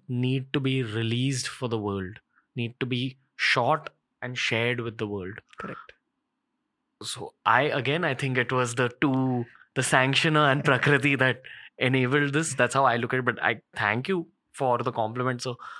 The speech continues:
Speaker 1: what I do wish to ask you is I often think about the knowledge I'm gaining through the show. If we're releasing four a week, I'm recording at least six to seven a week. And I retain a lot of it. Like,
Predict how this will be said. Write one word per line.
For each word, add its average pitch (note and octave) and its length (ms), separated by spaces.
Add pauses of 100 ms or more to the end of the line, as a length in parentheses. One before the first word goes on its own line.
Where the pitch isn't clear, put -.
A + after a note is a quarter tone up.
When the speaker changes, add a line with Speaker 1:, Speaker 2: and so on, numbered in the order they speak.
(540)
Speaker 1:
what C3+ 260
I F3+ 120
do C#3+ 200
wish G#3 260
to E3 80
ask C3 300
you D#3+ 120
is D#3+ 100
I D#3 100
often E3+ 540 (560)
think D#3+ 300
about F#3 440 (320)
the D3+ 80
knowledge D3 400
I'm E3+ 160
gaining C#3+ 360
through C#3+ 220
the D#3+ 100
show. - 360
If - 100
we're D#3 100
releasing C#3 460
four D3+ 280
a D3+ 40
week, A#2+ 280 (400)
I'm C3+ 100
recording C#3+ 380
at C#3 120
least D3+ 200
six - 160
to C3+ 100
seven A#2 240
a A#2 60
week. G#2 240 (640)
And A3+ 240
I A3+ 60
retain E3 360
a G#3+ 80
lot B2 320
of G#2+ 120
it. - 180 (140)
Like, B2 420